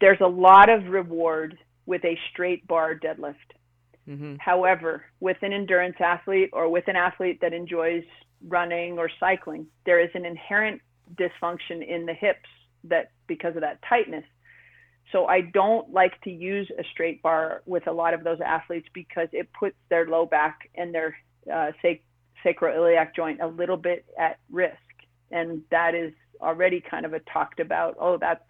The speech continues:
Speaker 1: side, your right side of your S I is locked up. Oh, it's not
Speaker 2: Right,
Speaker 1: moving."
Speaker 2: right, right,
Speaker 1: You know, we
Speaker 2: right.
Speaker 1: don't, anybody that, anybody that has any kind of hip issue, and I would say most of my athletes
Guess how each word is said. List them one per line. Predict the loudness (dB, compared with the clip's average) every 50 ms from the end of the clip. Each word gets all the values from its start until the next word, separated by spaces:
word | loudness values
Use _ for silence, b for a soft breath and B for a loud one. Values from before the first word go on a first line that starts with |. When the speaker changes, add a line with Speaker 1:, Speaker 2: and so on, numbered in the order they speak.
| _ -2
Speaker 1:
side, | 0 0 0 -2 -4
your | -6 -4 0
right | 2 2 2 2 _ 2
side | 4 4 4 4 2
of | -2
your | -2 -2
S | -2 -2 0
I | 2 2 2 2
is | 2 -2 -4
locked | -2 -2 -2 -2 -2 -4
up. | -2 -2 -2 -2 -2
Oh, | -2 0 0
it's | -2 -4 -6
not | -6 -6 -6 -4
Speaker 2:
Right, | -2 -2 -2 -2 -4 -6
Speaker 1:
moving." | -2 2
Speaker 2:
right, | 2 2 2 2 -2 b b b b
right, | -2 0 2
Speaker 1:
You | 4
know, | 6 6 6
we | 6 6
Speaker 2:
right. | 6 4
Speaker 1:
don't, | 2 0 b b b b b b b _ _ _ 0 4
anybody | 6 6 6 8 8 8 6 6
that, | 6 4 2 2 _ _ _ _ -20 -14 _ 0
anybody | 2 4 6 6 8 8 8
that | 6 6
has | 4 4 0 0 0 -2
any | 0 4 4 4 2 2
kind | 2 2 2 4 4
of | 2 0 0 -8 0
hip | 0 0 2 2
issue, | 0 0 0 0 0 2 2
and | 4 6
I | 6 6
would | 6 6 4 2
say | 2 0 0
most | 2 2 4 4 4 2 0
of | -2 0
my | 2 4
athletes | 4 2 2 2 -2 -4 -4 -4 -8